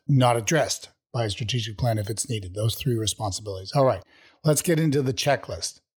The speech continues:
So we're just gonna go through this checklist point by point. Uh, I'll try to give you some examples to illustrate the point. The first point on the checklist is one A. This actually breaks down to three pieces here. We got one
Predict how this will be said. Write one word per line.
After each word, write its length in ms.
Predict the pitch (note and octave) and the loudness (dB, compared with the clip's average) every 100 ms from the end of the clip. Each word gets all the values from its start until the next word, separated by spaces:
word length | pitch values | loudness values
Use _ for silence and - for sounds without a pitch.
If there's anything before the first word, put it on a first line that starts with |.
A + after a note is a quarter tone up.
| _ _ | _ _
So 200 | - D3 | 6 6
we're 120 | D3+ | 6
just 200 | G3+ G3+ | 4 2
gonna 160 | B3 F#3 | 0 2
go 160 | E3 | 2
through 220 | D#3 D#3+ C#3+ | 2 0 0
this 80 | |
checklist 580 | - D3 - C3 - - | 0 -2 -2 -2 -2 -6
point 300 | - C#3 B2+ | 0 2 4
by 140 | B2+ A#2 | 2 2
point. 420 | - D3 D#3+ D#3+ _ _ | 0 0 0 -4 _ _
Uh, 420 | C3+ A#2+ A#2 A2+ | 2 2 2 0
I'll 40 | |
try 180 | G2+ C3 | -2 -2
to 80 | B2 | 0
give 160 | A2+ A#2 | 0 -2
you 60 | |
some 160 | A2 C3+ | 0 0
examples 460 | A2+ C#3+ B2 A#2+ | -2 0 -2 -2
to 100 | - | -6
illustrate 460 | C3 B2+ B2+ C#3+ C3 | -2 0 0 -2 -2
the 60 | B2 | -4
point. 360 | C#3 C#3 C#3 - - - | -2 -2 -2 -10 -18 -14
The 140 | - B2+ | -2 0
first 420 | - F3 F3+ - | 2 2 2 0
point 300 | - D3 D3 | 0 0 0
on 100 | C3+ | -2
the 80 | C3 | -2
checklist 540 | - C#3 - C3+ A2+ | 0 -2 0 -2 0
is 120 | B2 | 0
one 720 | G#2+ A2+ C3+ D#3+ A#2+ C#3 G#3 - _ _ _ _ _ _ _ _ _ _ - | 0 0 4 4 4 2 0 -4 _ _ _ _ _ _ _ _ _ _ 2
A. 340 | F#3 C#3+ B2+ | 6 6 6
This 180 | D3+ C#3 | 2 2
actually 280 | D3 B2+ C3+ | 0 0 0
breaks 240 | B2+ B2 | 0 0
down 160 | C#3 A#2+ | 0 0
to 80 | A2+ | 0
three 260 | F#2 C#3+ | -2 -4
pieces 420 | A2 B2 G#2+ A2+ F#2 | -2 -2 -4 -6 -6
here. 200 | A2+ B2 | -2 -2
We 80 | |
got 200 | A#2 A#2+ | 0 0
one 360 | A#2+ C3+ D3 | 2 2 4